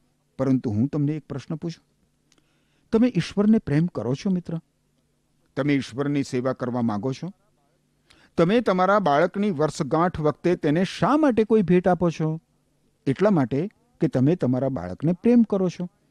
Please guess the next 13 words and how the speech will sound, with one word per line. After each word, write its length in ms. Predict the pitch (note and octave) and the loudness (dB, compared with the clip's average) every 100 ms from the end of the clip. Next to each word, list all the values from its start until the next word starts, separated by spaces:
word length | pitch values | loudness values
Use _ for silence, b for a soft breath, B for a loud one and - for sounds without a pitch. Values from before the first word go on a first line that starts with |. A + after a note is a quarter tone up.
| b b b b - | b b b b 0
આ 400 | F3 A3 A#3+ B3+ | 4 6 6 4
જ 100 | A#3+ | 0
પ્રમાણે, 520 | A3 G3 G3 G#3 G#3 | 0 2 2 2 2
મિત્ર, 400 | F#3 F3 F#3 F#3 | 2 2 2 0
સાચો 580 | - C#3+ C3+ - E3+ D#3+ | 2 0 0 0 0 2
વિશ્વાસી 760 | C#3 - C#3 C#3 B2 D3+ D#3 | -2 -2 0 0 0 -4 -4
ઈશ્વરની 760 | B2+ A#2 - D3 E3 C#3+ F#3+ A#3+ b b b | -4 -8 -4 0 2 4 4 2 b b b
નિષ્ઠાપૂર્વક 1000 | B2+ F3 F#3 - - A#3 A3+ G3 F3+ E3+ | 2 2 0 -6 -2 0 2 0 2 0
સેવા 300 | - D3+ C#3+ | 0 -2 -2
કરશે, 320 | - A#2+ - | -2 -6 -6
કારણ 280 | B2+ G3+ C4+ | -4 0 2
કે 120 | C#4 | 0
એ 260 | B3 A#3 | 0 2